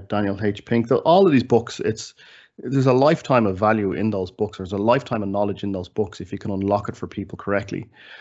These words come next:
So that's what I wanted to do, and that's, that's why we,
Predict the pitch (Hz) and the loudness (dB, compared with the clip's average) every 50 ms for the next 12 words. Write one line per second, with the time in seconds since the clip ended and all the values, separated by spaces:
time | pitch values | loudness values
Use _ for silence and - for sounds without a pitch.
0 | - - _ _ _ _ _ _ _ - - 113 107 104 92 - 139 147 143 - | -20 -20 _ _ _ _ _ _ _ -4 0 2 2 2 4 4 2 2 4 2
1 | 110 107 104 101 101 98 98 98 - - - - - 104 101 98 98 107 110 - | 2 2 4 4 4 2 0 0 -4 -14 -12 -6 -4 -2 -2 0 0 -2 -4 -6
2 | - - - - - 120 - - - 113 107 104 98 95 92 - - 110 107 104 | -10 -20 -14 -8 -8 -8 -8 -6 -4 -2 0 0 0 -2 -6 -10 -10 -6 -4 -4
3 | 101 98 101 - | -2 -4 -6 -8